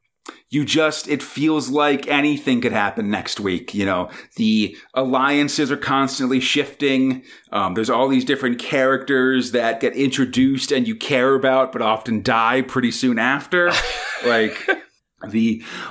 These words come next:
Speaker 1: art is ama-, you know, Ardeni's super beautiful, and the art just keeps, and there's all this great sci-fi art in there as well. It's
Speaker 2: Mm-hmm.
Speaker 1: great. I mean, it's, it's, um, I mean, like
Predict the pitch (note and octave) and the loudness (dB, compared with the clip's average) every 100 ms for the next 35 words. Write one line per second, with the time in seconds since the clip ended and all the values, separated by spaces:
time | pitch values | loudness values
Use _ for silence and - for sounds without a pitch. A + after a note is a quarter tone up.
0 | - - B2 D3 D3 - D3 C#3 B2 B2 | -8 0 2 2 2 0 0 2 2 0
1 | C3 C#3+ G#2+ F2+ - - C3 B2+ D3+ D3 | 0 0 0 -2 -6 -2 0 0 0 2
2 | D3 C#3 - D#3 C#3+ B2+ A#2+ D#3 D#3+ D#3+ | 2 2 0 0 0 -2 0 2 2 2
3 | E3 D#3+ D3+ C3 A#2 B2 B2 C3 C3 B2+ | 2 4 2 2 2 2 4 2 0 -6
4 | - C3 - C3 B2 A2+ B2 C3 B2+ C#3 | -2 -2 0 0 0 2 0 0 0 0
5 | B2+ - A#2+ A#2+ - A#2 B2+ B2 C#3 C3+ | 0 0 0 0 0 2 2 2 2 0
6 | C3 C3 B2+ A#2+ A#2+ G#2+ A2 B2 B2+ B2+ | 0 0 2 2 2 0 0 2 2 0
7 | B2+ - B2 A#2 G#2+ A3 G3 B2 C3 C#3 | -4 -8 -4 -4 0 0 2 2 0 2
8 | C3+ C3 D3+ C#3+ C3+ B2 A2+ G#2+ - - | 0 0 -2 0 0 2 2 0 -4 -16
9 | - - B2+ B2+ A#2+ - - - - C3+ | -16 -4 0 0 -2 -12 -18 -12 -4 0
10 | C#3+ D#3+ - - - | 2 0 -2 -14 -16